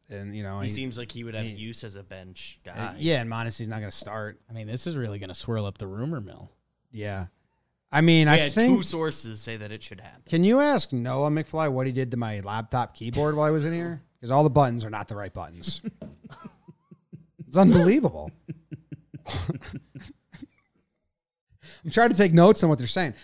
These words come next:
Speaker 1: All right, so he also thinks, uh, Montas is gonna be good.
Speaker 3: Which
Speaker 1: Sounded like these were, like, some Red Sox opinions. What's that about?
Speaker 3: I think it's funny that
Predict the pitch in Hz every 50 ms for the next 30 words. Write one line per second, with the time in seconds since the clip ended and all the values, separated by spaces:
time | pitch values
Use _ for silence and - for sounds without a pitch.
0 | - 139 214 233 220 - - 214 226 254 269 262 262 254 285 226 262 226 - 190
1 | - - - 185 170 160 160 185 240 294 277 - 196 147 120 - 131 117 120 110
2 | 101 104 85 95 85 - - _ _ _ _ _ _ _ _ _ _ _ _ _
3 | _ _ _ _ 127 131 147 147 143 - - - - _ _ _ _ _ _ _
4 | _ _ _ _ _ _ _ _ _ _ _ _ _ _ _ - - 285 311 311
5 | 277 214 180 139 110 98 156 190 233 269 302 262 185 151 131 120 - - 110 101
6 | 104 120 139 120 - - 80 - - - - - 90 90 82 _ - - - 226
7 | 220 - - 180 240 233 - 101 92 82 73 - _ _ _ - 156 165 180 185
8 | 185 185 - 185 180 165 143 - - - - - _ _ _ _ _ _ _ _
9 | _ _ _ _ _ _ 143 147 139 - - - - 156 156 156 156 165 165 160
10 | 143 143 135 131 127 120 -